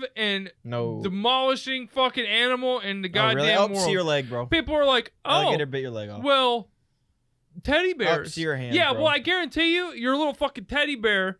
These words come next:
Speaker 2: Bro, that
Speaker 1: has
Speaker 2: alligator snapping your ass in half, bro.
Speaker 1: That bear is snapping your ass
Speaker 2: He'll
Speaker 1: in
Speaker 2: be,
Speaker 1: half.
Speaker 2: bro,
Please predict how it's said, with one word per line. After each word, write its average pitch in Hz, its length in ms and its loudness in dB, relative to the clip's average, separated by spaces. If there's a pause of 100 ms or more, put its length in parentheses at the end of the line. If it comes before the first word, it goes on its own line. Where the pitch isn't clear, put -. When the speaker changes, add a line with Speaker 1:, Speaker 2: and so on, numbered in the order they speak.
(180)
Speaker 2:
Bro, 113 120 -4
that 131 120 4
Speaker 1:
has 147 80 4
Speaker 2:
alligator 120 480 0
snapping 123 500 -10
your 113 140 -8
ass 107 260 -10
in 101 60 -10
half, 101 320 -12
bro. - 200 -16 (300)
Speaker 1:
That 220 420 -2
bear 277 440 2
is 220 240 0
snapping 214 420 -4
your 202 100 -2
ass 196 240 0
Speaker 2:
He'll 170 100 -4
Speaker 1:
in 175 60 -4
Speaker 2:
be, 180 60 0
Speaker 1:
half. 160 200 -2
Speaker 2:
bro, 170 380 0